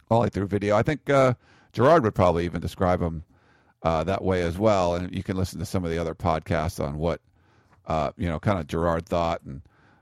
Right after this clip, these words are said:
where he went from there. But, I mean, certainly is a kid that I, I think a lot of people feel could come in and, and take over, you know, where Matt Barkley left off. He's gonna come in, in, uh, you know, in January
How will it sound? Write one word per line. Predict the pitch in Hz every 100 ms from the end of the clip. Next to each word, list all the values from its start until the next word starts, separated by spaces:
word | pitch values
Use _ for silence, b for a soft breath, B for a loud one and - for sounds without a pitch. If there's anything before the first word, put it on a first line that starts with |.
| -
where | 110
he | 107
went | 104
from | 92
there. | 92 95 85
But, | 95 110
I |
mean, | 110 98
certainly | - 151 127 110
is | 101
a | 98
kid | - 107 92
that | 90 85 _ _ _ _ _ _ _ -
I, | 90 -
I |
think | 104 123
a | 101
lot | 120
of | 151
people | 120 - 95
feel | - 98 92
could | 92 -
come | 117 98
in | 92 92 92
and, | 82 78 85 _ _ _ _ _ -
and | 87 87 76 - _
take | - 110 110
over, | 127 117 71 78 _
you | 92
know, | 87
where | 95 92
Matt | 92 90
Barkley | 98 95 95
left | 92 87 -
off. | 107 87 - b b b b b
He's | 139 123
gonna | 139 120
come | 120 117
in, | 113
in, | 113 104 104
uh, | 92 87 85 78 _ _ _ _ -
you |
know, | 104
in | 98
January | 123 113 110 104 104 104